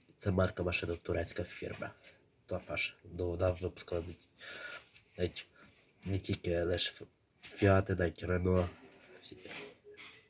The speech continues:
Рено і всякі. Ось. Це вона мені, по-моєму, нагадується, як на ваз двадцять один нуль дев'ять. Якщо мені ск-, ну, вона потіпла як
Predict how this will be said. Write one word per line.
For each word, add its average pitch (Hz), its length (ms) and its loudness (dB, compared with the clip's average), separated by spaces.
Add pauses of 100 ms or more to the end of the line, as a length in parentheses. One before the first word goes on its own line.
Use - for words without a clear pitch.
(440)
Рено 87 680 0
і 87 60 -4
всякі. - 420 -12 (1300)
Ось. - 220 -10 (1080)
Це 104 140 0
вона 107 240 6
мені, 101 200 6
по-моєму, 98 400 2
нагадується, 92 540 0
як - 180 -4
на 87 300 0 (840)
ваз 95 320 4
двадцять 92 360 2
один 92 160 6
нуль 87 180 4
дев'ять. 80 480 -2 (540)
Якщо - 340 -4
мені 85 240 -8
ск-, - 160 -4 (1500)
ну, 85 220 -2
вона 90 180 4
потіпла 87 420 0
як - 300 0